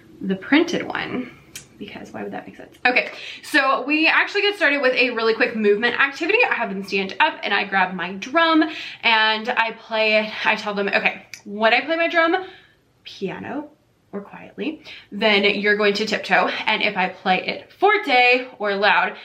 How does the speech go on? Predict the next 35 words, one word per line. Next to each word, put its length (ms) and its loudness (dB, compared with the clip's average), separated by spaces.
then 280 2
you 100 0
can 220 -2
either 300 0
stomp 460 -2
or 200 0
jump." 420 2
And 480 -2
I 120 2
always 200 -4
tell 140 -2
them, 300 -2
if 300 -6
there 180 0
are 160 2
other 220 -2
people 240 0
in 60 4
your 100 2
house, 260 0
please 220 -8
be 100 -8
respectful 400 -2
of 60 -2
that. 260 2
So 80 -6
you're 140 -4
not, 260 0
like, 300 -6
messing, 460 -6
you 160 -4
know, 240 -6
their 180 -4
day 160 0
up. 180 -2